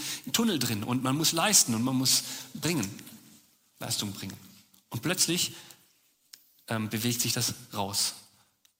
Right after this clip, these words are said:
Man fragt sich nicht mehr, „Wie ist Jesus im Beruf im Zentrum?“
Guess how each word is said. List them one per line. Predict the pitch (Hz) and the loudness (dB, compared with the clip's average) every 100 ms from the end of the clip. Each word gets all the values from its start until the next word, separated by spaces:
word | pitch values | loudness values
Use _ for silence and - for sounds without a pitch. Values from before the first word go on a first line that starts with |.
| _ - - | _ -20 -8
Man | 113 | -2
fragt | 123 123 - | 2 2 2
sich | 120 | 2
nicht | 127 117 | 0 -2
mehr, | 117 107 | -2 0
„Wie | 113 | 0
ist | 117 - - | 2 0 -2
Jesus | 107 117 110 107 | -2 0 2 2
im | 107 | 0
Beruf | 104 107 107 | -4 -4 -6
im | 107 | -2
Zentrum?“ | - 92 - 92 | -4 -4 -6 -8